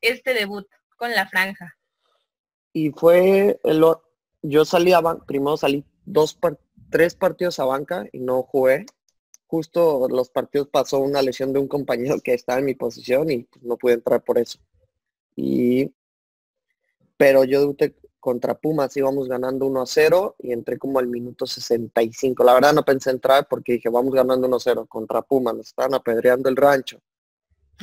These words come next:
Speaker 2: ¿Para qué meter un volante? Yo meto un defensor mejor". Y, y así entré y de ahí me, el Chelis me dio más oportunidades. Jugué contra Xolos, jugué contra Tigres.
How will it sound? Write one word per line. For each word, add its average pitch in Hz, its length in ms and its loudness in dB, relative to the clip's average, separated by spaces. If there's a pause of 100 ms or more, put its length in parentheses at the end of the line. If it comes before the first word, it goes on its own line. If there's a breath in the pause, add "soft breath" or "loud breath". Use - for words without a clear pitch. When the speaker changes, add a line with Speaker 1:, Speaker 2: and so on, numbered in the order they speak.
(160)
Speaker 2:
¿Para 117 160 0
qué 135 100 0
meter 131 260 2
un 139 60 2
volante? 131 380 2
Yo 120 100 0
meto 123 240 -8
un 127 80 -4
defensor 120 560 -4
mejor". 127 360 -2 (920)
Y, 113 640 -2 (880)
y 139 140 2
así 135 220 0 (100)
entré 170 580 0 (220)
y 131 100 -4
de 127 80 2
ahí 135 160 2
me, 143 220 -2
el 127 160 -2
Chelis 135 300 0
me 139 120 -2
dio 135 140 2
más 131 240 -4
oportunidades. 127 680 -2
Jugué 123 220 0
contra 123 320 -8
Xolos, 139 500 2
jugué 120 140 0
contra 120 340 -6
Tigres. 135 600 0